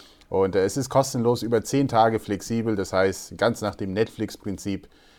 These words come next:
könnt ihr jederzeit von wo auch immer innerhalb von diesen zehn Tagen alle Seminare besuchen, Credit Points erhalten. Und wie gesagt, die Babus sind dabei und, äh, ja,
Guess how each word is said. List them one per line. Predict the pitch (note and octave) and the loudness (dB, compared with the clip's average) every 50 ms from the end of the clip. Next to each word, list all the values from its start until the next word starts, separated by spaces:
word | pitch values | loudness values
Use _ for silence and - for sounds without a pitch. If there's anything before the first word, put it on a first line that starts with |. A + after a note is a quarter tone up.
| _ _ _ | _ _ _
könnt | - B2+ B2+ B2+ B2+ | -2 -2 -2 0 0
ihr | A#2+ A2 | 0 0
jederzeit | G#2+ B2 D3 D#3+ D3+ C#3+ C3 - B2+ B2+ B2 B2+ | 2 2 4 4 4 2 2 4 4 4 4 4
von | - C3 G#2 F#2+ | 0 -2 -2 0
wo | G2+ B2 C3+ | 2 4 4
auch | A#2+ G#2 - A2 | 4 4 2 0
immer | G#2 G#2+ A2 G#2 G2+ F2 | -2 0 0 0 -2 -2
innerhalb | G#2+ A#2 A#2 G#2+ G#2+ G2 | -2 -2 0 0 -2 -2
von | - G2 G2 | -4 -4 -6
diesen | G2 F2+ F#2 F2 | -4 -6 -8 -8
zehn | - F#2+ F#2+ F#2+ | -8 -6 -6 -6
Tagen | - F2+ E2+ F2 F2 E2+ F2 - - | -4 -4 -4 -4 -4 -6 -8 -4 0
alle | G#2 A#2 A#2 A2+ A2 A2 G2 - G#2+ G2 | 0 4 4 4 4 4 2 0 -4 -6
Seminare | - A2 G#2 G#2 F#2+ G2+ A2 A#2+ A2+ - A#2+ | -4 -4 -2 -2 0 0 0 0 -2 -2 -6
besuchen, | F#2+ G2 F#2+ G2+ A#2 A2+ - - G#2+ F#2+ | -6 -4 -4 -2 -4 -4 -4 -6 -8 -4
Credit | - A2 G#2+ A2+ - | -2 0 0 0 0
Points | - G2 G2 F#2 - | 0 -2 -2 -2 -4
erhalten. | F2 E2 F2 E2+ F2 E2+ - F2+ F2 E2+ - - - - - - - - - | -4 -4 -2 -2 -2 -4 -6 -8 -8 -8 -10 -14 -20 -20 -20 -20 -20 -14 0
Und | G2+ B2 C3 B2+ - - | 2 2 2 2 0 -2
wie | C3 D3+ | 0 0
gesagt, | F3+ E3+ F3 F3 F3 F3 - | 2 4 4 4 2 4 2
die | D3 B2+ | 0 8
Babus | - C#3 F3+ F3 E3+ C#3+ A#2 - | 10 10 10 10 8 6 6 4
sind | - D2+ G2+ E2 A2 A2 G#2 - | 0 -6 -4 -2 -2 -2 0 2
dabei | G2 F#2 F2 G2 G2 A2 B2+ D3+ E3 E3+ - | 2 2 6 6 6 8 8 6 4 2 2
und, | A#2+ A#2+ A#2+ A#2+ A#2+ A#2+ - - | 2 4 4 4 4 2 0 2
äh, | A#2+ A#2+ A#2 A#2 A#2 | 4 4 6 6 4
ja, | G#2+ G#2+ D3 E3+ C#3 E2 | 6 8 8 8 8 6